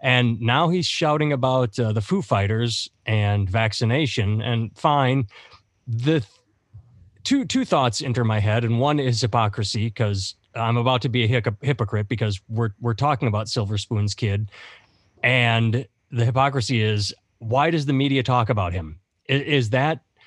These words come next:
is that the status of celebrity that, hey, you were on television twenty years ago and that was just N Y P D Blue? Before that, it was like,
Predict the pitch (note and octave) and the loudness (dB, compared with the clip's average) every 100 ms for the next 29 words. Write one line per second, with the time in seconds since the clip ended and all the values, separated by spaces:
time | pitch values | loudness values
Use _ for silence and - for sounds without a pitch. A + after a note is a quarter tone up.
0 | - - - - _ - C#3 C#3+ F#3+ G#3 | -20 -20 -20 -20 _ -2 0 2 2 0
1 | - - D#3 D#3 C#3 - B2 B2 C#3+ C#3+ | 0 2 2 0 -2 0 2 2 2 0
2 | C3+ A#2 G#2+ F3+ E3+ D3 F#3 F3 D#3+ C#3 | 2 2 2 2 2 2 0 2 0 2
3 | E3+ F#3 C3 G#2+ A2+ G#2+ C3+ B2 A2+ A2 | 0 2 0 0 0 0 0 0 0 0
4 | A2 G#2+ G#2+ G#2+ A2+ B2 A#2+ C#3 C3+ A2 | -2 -2 0 0 0 0 2 2 0 0
5 | G#2+ C#3 B2 A2+ G#2 A#2+ G#2+ G2+ B2 G2+ | -2 0 0 2 0 -2 -2 0 -2 -2
6 | E2+ F#2+ D3 F3 A#2+ G2+ G2+ G#2+ G#2 A#2+ | -4 -6 -2 0 0 0 -2 -4 -4 -2
7 | A2 - | -4 -6